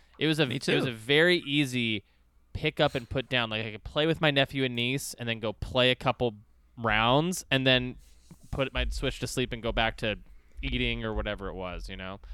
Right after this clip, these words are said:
Speaker 2: Yeah, yeah.
Speaker 1: Yeah. Strong,
Speaker 2: Same with me.
Speaker 1: strong
Speaker 2: I was playing
Speaker 1: recommend.
Speaker 2: with my n-, nephew and nieces and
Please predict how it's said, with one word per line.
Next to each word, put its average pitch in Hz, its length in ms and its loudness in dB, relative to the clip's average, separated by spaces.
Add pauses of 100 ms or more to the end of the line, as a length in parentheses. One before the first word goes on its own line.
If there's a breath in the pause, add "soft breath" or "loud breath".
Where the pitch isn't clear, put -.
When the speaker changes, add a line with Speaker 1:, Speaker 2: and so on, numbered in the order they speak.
(100)
Speaker 2:
Yeah, 120 300 -4 (160)
yeah. 117 280 -6 (500)
Speaker 1:
Yeah. 95 240 -2 (380)
Strong, 208 380 4
Speaker 2:
Same 127 160 2
with - 40 -2
me. 135 60 -2
Speaker 1:
strong 156 140 2 (100)
Speaker 2:
I - 20 2
was 156 140 0
playing 131 260 0
Speaker 1:
recommend. - 20 -2
Speaker 2:
with 123 140 -2
my 135 200 4
n-, 139 280 -4
nephew 135 380 -2
and 127 100 -4
nieces 143 560 -4
and 107 360 -10